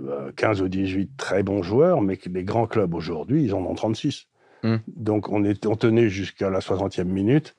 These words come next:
Speaker 1: puis ensuite, ils faisaient rentrer leur, euh, le-, leur dix, euh, dix joueurs frais, et puis nous, on avait personne à faire rentrer parce que, bah, donc les vingt dernières minutes étaient tragiques, quoi. C'était, euh, à peu près à chaque fois. Donc, on va continuer cette aventure, mais ça, c'est une façon de perdre de l'argent. C'est, euh,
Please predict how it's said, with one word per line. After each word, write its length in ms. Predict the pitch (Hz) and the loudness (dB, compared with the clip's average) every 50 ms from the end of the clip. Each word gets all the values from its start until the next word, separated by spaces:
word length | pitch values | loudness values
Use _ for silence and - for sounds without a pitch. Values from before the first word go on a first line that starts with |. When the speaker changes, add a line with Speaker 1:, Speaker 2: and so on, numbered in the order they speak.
| _ - - - _ _ _ _ - | _ -20 -20 -20 _ _ _ _ -6
Speaker 1:
puis 80 | 101 | -4
ensuite, 260 | 95 90 - 107 95 | -4 -2 -2 -2 -2
ils 80 | 98 95 | -2 0
faisaient 160 | 90 92 98 | 0 0 0
rentrer 460 | 90 - 90 92 95 - - 110 101 | 0 0 0 0 0 0 0 0 0
leur, 300 | 90 87 85 80 78 76 | 0 0 0 -2 -2 -2
euh, 220 | 80 78 76 71 - - - - - - - | -2 -2 -2 -4 -6 -10 -12 -12 -8 -6 -4
le-, 240 | 82 87 87 85 87 | -4 -2 -2 -2 -2
leur 260 | 92 90 90 85 87 87 | -2 -2 -2 -2 -2 -4
dix, 320 | 85 98 98 92 90 85 | -4 -4 -2 -2 -2 -2
euh, 640 | 80 76 73 71 - - - - 85 82 85 85 | -2 -4 -4 -6 -6 -6 -6 -6 -6 -6 -6 -6
dix 180 | 82 85 101 101 | -6 -4 -4 -2
joueurs 320 | 92 101 101 90 82 - | 0 0 0 0 0 -2
frais, 280 | - - 113 127 139 135 | -4 0 4 6 6 6
et 40 | 113 | 6
puis 180 | - - 90 | 4 0 -2
nous, 160 | 90 110 120 117 | 0 2 2 2
on 220 | 110 101 90 87 | 2 0 -2 -4
avait 180 | 87 87 92 87 | -4 -4 -4 -2
personne 320 | - 107 - - 135 120 | -2 -2 0 2 2 0
à 40 | 95 | 0
faire 160 | - 87 82 | 0 -4 -6
rentrer 240 | 82 82 - - 113 | -6 -6 -4 -4 -4
parce 180 | 92 85 - | -4 -6 -10
que, 120 | - - 76 | -12 -12 -12
bah, 420 | 73 71 73 71 - - - - _ _ - - - - - - _ _ - | -12 -12 -12 -14 -14 -16 -18 -20 _ _ -20 -20 -20 -20 -20 -20 _ _ -8
donc 200 | 92 87 - - | -8 -6 -6 -6
les 160 | - 85 87 | -6 -4 -4
vingt 220 | 85 - 98 95 92 | -2 -2 0 0 0
dernières 280 | 98 101 98 92 90 | 2 2 2 2 2
minutes 340 | 98 98 98 110 120 - - | 2 2 2 2 0 0 -2
étaient 180 | - - 87 82 | -6 -6 -8 -6
tragiques, 380 | - - 101 110 139 135 - - | -4 -2 -2 0 -2 -2 -4 -6
quoi. 120 | - 160 | -10 -10
C'était, 440 | - - 151 - - - - 143 - | -10 -10 -12 -12 -10 -10 -10 -10 -10
euh, 420 | 139 67 69 71 - - 87 78 | -10 -10 -10 -12 -12 -10 -10 -10
à 60 | 73 | -10
peu 100 | - - | -12 -12
près 120 | 76 76 - | -10 -10 -10
à 20 | |
chaque 180 | - - - - | -10 -10 -12 -12
fois. 200 | - 117 117 - _ _ _ _ - - - - - - - - - - - - _ _ _ _ _ _ - _ _ _ _ _ _ _ - - _ | -10 -12 -12 -12 _ _ _ _ -20 -20 -20 -20 -20 -20 -20 -20 -20 -20 -20 -20 _ _ _ _ _ _ -20 _ _ _ _ _ _ _ -20 -4 _
Donc, 200 | - 131 135 - | 6 6 6 8
on 60 | 135 131 | 6 6
va 100 | 127 127 | 6 6
continuer 420 | - 127 117 - 127 127 135 131 | 6 4 4 6 6 8 8 6
cette 160 | 110 123 117 120 | 6 4 4 4
aventure, 300 | 120 131 131 - 175 139 | 4 4 4 4 4 4
mais 80 | 127 | 4
ça, 140 | - - 147 | 4 4 2
c'est 220 | - - 135 123 | 4 4 4 6
une 140 | 120 117 107 | 6 6 4
façon 260 | - 123 113 - 139 | 2 0 0 0 0
de 40 | 120 - | 2 2
perdre 180 | 123 107 104 | 2 2 4
de 60 | 110 | 2
l'argent. 320 | 101 101 - 98 98 85 - | 2 0 0 -2 -4 -8 -8
C'est, 240 | - - - - - | -10 -12 -12 -12 -12
euh, 100 | - | -10